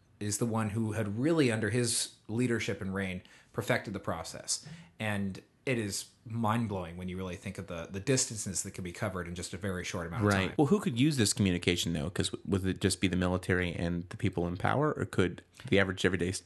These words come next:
Speaker 2: person do this too?
Speaker 1: Not really the average everyday person. And
Speaker 2: Didn't
Speaker 1: most of
Speaker 2: think
Speaker 1: them,
Speaker 2: so.
Speaker 1: yeah, well, most of them didn't have business that would have gone that far. I mean, if you think about it, in ancient times,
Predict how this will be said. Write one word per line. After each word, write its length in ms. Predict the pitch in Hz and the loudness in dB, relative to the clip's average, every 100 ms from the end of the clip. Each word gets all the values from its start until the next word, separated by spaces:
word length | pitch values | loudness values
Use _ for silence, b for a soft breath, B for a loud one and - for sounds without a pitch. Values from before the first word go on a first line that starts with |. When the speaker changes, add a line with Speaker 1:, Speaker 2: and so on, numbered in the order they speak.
| - | 2
Speaker 2:
person 460 | - - 90 87 - | 4 4 0 -2 -2
do 120 | 92 | 0
this 160 | 80 - | 0 0
too? 200 | 87 - _ - | -2 -2 _ 4
Speaker 1:
Not 240 | 226 226 | 4 6
really 200 | 208 196 | 8 8
the 100 | 160 | 8
average 260 | 143 131 127 | 8 8 4
everyday 260 | 110 104 | 4 2
person. 320 | - 101 - | 2 0 2
And 100 | 92 110 | 2 8
Speaker 2:
Didn't 120 | - | 8
Speaker 1:
most 80 | 110 | 8
of 60 | - | 4
Speaker 2:
think 60 | 127 | 4
Speaker 1:
them, 80 | 123 | 2
Speaker 2:
so. 140 | 80 | 2
Speaker 1:
yeah, 100 | 185 | 4
well, 120 | 202 220 | 6 6
most 240 | 240 233 | 4 2
of 60 | 220 | 2
them 100 | 202 | 4
didn't 200 | 196 175 | 4 2
have 280 | 165 170 143 | 2 2 4
business 340 | 151 147 131 | 4 4 2
that 120 | 123 | 2
would 100 | 120 | 2
have 80 | 104 | 2
gone 220 | 117 107 | 2 2
that 180 | 95 87 | 2 -2
far. 420 | - 139 92 71 | 2 6 6 2
I 40 | 98 | -6
mean, 100 | 92 | -4
if 60 | 113 | -2
you 60 | |
think 180 | 120 131 | -2 -2
about 180 | 101 95 | 0 -2
it, 40 | |
in 60 | 87 | -2
ancient 300 | 92 - 98 | -4 -6 -6
times, 360 | - 87 87 | -4 -4 -6